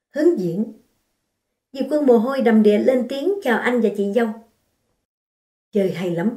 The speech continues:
A Quân, lúc nãy không sao chứ? Đám người kia tranh giành không ý tứ gì cả." Diệp Quân đón lấy chiếc khăn ướt mà cô gái quản lý sân bóng đỏ mặt đưa đến, cười với vẻ xấu hổ, tỏ ý cảm ơn.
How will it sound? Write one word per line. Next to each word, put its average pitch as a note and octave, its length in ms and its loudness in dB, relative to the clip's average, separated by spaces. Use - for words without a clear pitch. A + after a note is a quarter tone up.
A G3+ 240 -2
Quân, G#3+ 300 2
lúc D4 160 -4
nãy F3 200 -2
không F3+ 160 -6
sao E3+ 260 -4
chứ? B3 180 -2
Đám A#3 240 -2
người F3+ 240 0
kia F#3+ 240 0
tranh A3 180 2
giành E3 200 -2
không F3+ 200 -4
ý A3+ 260 -2
tứ C#4 100 -4
gì C#4 300 4
cả." D#3 260 -10
Diệp C4 200 0
Quân D4 180 2
đón C#4 160 -2
lấy F4+ 220 4
chiếc G4 160 2
khăn C4+ 160 -4
ướt F#4 360 2
mà A3 240 0
cô C4 120 6
gái C4+ 260 2
quản A3 180 2
lý C#4+ 220 2
sân B3+ 240 -2
bóng C#4 260 0
đỏ A3 220 2
mặt A#3 180 -2
đưa B3 140 6
đến, B3 260 2
cười A#3+ 280 8
với E4 140 4
vẻ B3 100 6
xấu D#4+ 220 0
hổ, A#3 440 0
tỏ G#3+ 140 -2
ý D4+ 320 -2
cảm A3 160 2
ơn. A#3 300 0